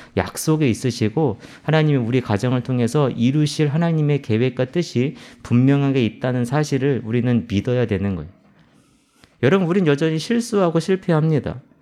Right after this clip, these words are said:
여전히 우리는 우리의 소견에 옳은 대로 행하죠. 때로는 우리의 두려움 가운데 행하게 됩니다. 그것이 서로에게 때론 힘이 되-, 어려움이 되고 상처가 되는 일도 있지요.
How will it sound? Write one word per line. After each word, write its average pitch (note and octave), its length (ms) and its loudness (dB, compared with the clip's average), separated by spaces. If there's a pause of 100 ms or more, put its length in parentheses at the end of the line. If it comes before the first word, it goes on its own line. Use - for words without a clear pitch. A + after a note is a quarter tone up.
(460)
여전히 F3+ 280 4
우리는 D#3+ 260 2
우리의 D3 200 2
소견에 F#3 380 0
옳은 C3 320 4
대로 C3+ 240 2
행하죠. C3 500 0 (440)
때로는 F#3+ 380 2
우리의 D#3+ 200 2
두려움 E3 460 0
가운데 D3+ 640 0 (460)
행하게 G3 320 4
됩니다. G2 460 -2 (560)
그것이 F#3 320 2
서로에게 F#3 520 2
때론 F3+ 280 2
힘이 G#3+ 280 4
되-, F3+ 260 -4
어려움이 E3 540 4
되고 D3 360 2 (200)
상처가 A3 520 2
되는 D#3+ 280 2
일도 D3 400 2 (260)
있지요. C#3+ 560 2